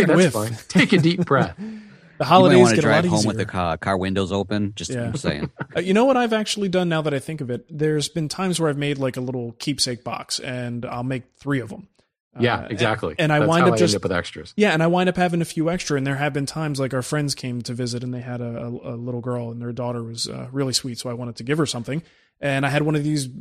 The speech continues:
Speaker 1: little keepsake boxes that we were just keeping around, and I was like, "Here." She loved it, absolutely loved it, and it was just a extra something that I had. So that may be really a good answer, is when it's the off season, just build some extras of whatever you're building and hang on to
Speaker 2: Yeah.
Speaker 1: 'em.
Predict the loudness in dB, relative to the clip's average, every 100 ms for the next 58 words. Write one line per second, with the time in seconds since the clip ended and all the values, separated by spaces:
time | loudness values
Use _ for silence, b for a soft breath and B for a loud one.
0 | -16 -6 -2 -2 0 -2 2 0 0 -4
1 | -4 -6 -8 -6 -8 -6 -6 -4 -4 -6
2 | -4 -4 -2 -4 -6 -6 -4 -4 -6 -10
3 | -10 -10 -4 -4 -2 -6 -6 -6 -4 -4
4 | -6 -8 -6 -4 -2 -2 -2 -4 -4 -4
5 | -6 -6 -4 -4 -4 -2 0 0 -4 -8
6 | -2 -2 -2 -4 -2 -2 -2 -6 -10 -6
7 | -6 -6 -8 -6 -4 -4 -2 -2 0 2
8 | 2 2 0 4 4 4 0 -2 -4 -4
9 | -4 -4 -4 -6 b b b -2 0 2
10 | -2 0 2 2 2 0 2 2 -2 _
11 | _ _ _ -2 0 6 6 6 0 0
12 | -2 0 0 0 -2 0 0 2 0 0
13 | 2 2 2 0 -4 -6 -6 -6 -2 0
14 | 0 0 -4 -8